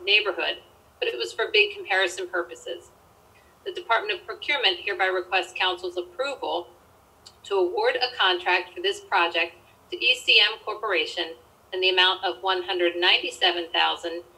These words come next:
eighty-one dollars and seventy-two cents, which is the current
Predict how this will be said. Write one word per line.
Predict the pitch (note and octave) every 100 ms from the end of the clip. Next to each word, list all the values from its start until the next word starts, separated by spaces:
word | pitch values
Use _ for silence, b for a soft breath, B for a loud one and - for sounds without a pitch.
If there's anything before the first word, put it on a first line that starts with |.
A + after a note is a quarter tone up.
| _ -
eighty-one | F#3 G3 A3+ A#3 A3+
dollars | F#3 E3+ F3 F3 F3
and | F3+ -
seventy-two | F#3+ F3+ F3+ F3+ F#3
cents, | F3+ F3 - - - _ _ _
which | F#3 F3
is | F3+
the | F#3
current | - G#3+ A3